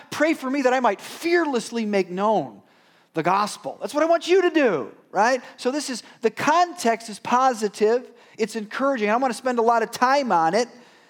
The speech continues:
But he says, "Listen, if you believe in transcendent evil," which in Paul's day, so he wouldn't need to give this sermon because people assumed it.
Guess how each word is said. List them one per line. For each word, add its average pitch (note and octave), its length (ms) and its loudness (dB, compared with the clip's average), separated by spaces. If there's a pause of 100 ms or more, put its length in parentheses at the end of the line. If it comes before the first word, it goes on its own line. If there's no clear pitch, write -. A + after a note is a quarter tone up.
(140)
But - 120 2
he A3+ 40 0
says, A3 160 -4
"Listen, C#4 240 0
if G#3 140 -2
you E4 180 4
believe C#4 360 0
in A#3+ 100 -2
transcendent A#3 680 -2
evil," F3+ 420 2 (140)
which G#3 220 -2
in E3+ 120 -6
Paul's B3 680 0
day, A#2 480 -8 (280)
so C#3+ 140 -8
he F3+ 120 -4
wouldn't A3+ 200 -6
need F3+ 160 -6
to C#3 60 -12
give C3 200 -8
this A#2+ 140 -16
sermon G#2+ 400 -16 (920)
because F#3+ 260 0
people A3 300 -2
assumed A3 460 -4
it. D3 240 -8